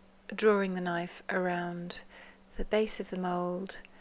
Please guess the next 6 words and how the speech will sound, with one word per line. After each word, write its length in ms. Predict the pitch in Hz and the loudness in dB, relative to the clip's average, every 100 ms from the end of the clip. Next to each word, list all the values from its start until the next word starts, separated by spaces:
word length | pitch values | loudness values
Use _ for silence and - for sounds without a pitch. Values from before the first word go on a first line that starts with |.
| - - - - | -20 -20 -20 -14
uh, 60 | 220 | -8
cutting 320 | - 185 185 180 | -4 -2 -2 -4
off 340 | 175 - - - - | -6 -8 -12 -12 -6
the 540 | 185 175 175 175 - - - - | -2 0 -2 -4 -8 -16 -14 -8
excess 400 | - - 180 - | -2 -2 0 -2
clay, 580 | - 180 175 170 175 | -2 -2 0 -2 -6